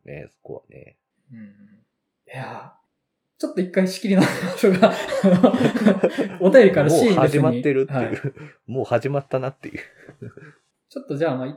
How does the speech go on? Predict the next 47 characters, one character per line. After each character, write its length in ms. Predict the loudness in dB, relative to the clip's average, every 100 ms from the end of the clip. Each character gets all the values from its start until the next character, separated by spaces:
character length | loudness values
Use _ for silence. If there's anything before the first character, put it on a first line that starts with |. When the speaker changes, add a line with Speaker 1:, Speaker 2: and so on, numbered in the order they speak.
| -10
Speaker 2:
旦、 380 | -8 -6 -10 -16 _
我 240 | -8 -4 -4
々 760 | -2 -2 -2 0 0 0 -2
か 100 | -2
ら 140 | 0
の 360 | -2 -6 -10 -18 -6
テ 280 | -4 -4
ー 40 | -6
マ 340 | -8 -10 -14 _ -10
投 120 | -8
げ 140 | -8
か 120 | -10
け 160 | -14 -14
で 380 | -12 -14 -16 _ _
再 220 | -10 -10
出 200 | -10 -16
発 200 | -18 -18
し 100 | -18
よ 60 | -18
う 40 | -18
か 60 |
と 80 | -18
思 140 | -18
う 20 | -18
ん 40 |
で 80 | -20
す 80 | _
け 140 | -20
ど、 320 | -18 -20 -20 _ _ _
ど 320 | -4 -2 -2 -2
う 20 |
で 100 | -4
す 80 | -4
か 100 | -8
ね、 80 | -6
本 160 | -6
作。 400 | -8 -12 -14 -18 _ _ _ _ _
ど 100 | -14
っ 100 | -14
か 140 | -10 -8
ら 180 | -8
っ 200 | -10 -14
て 80 | -20
い 120 | -20
う 40 | -20
の 120 | -20
は。 200 | -20